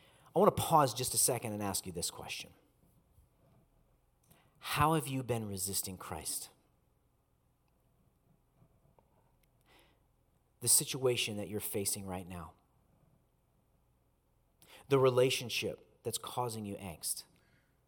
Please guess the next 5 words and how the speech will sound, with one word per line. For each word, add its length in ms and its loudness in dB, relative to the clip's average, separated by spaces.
The 80 8
circumstance 880 4
that 160 0
feels 580 -2
overwhelming. 680 -4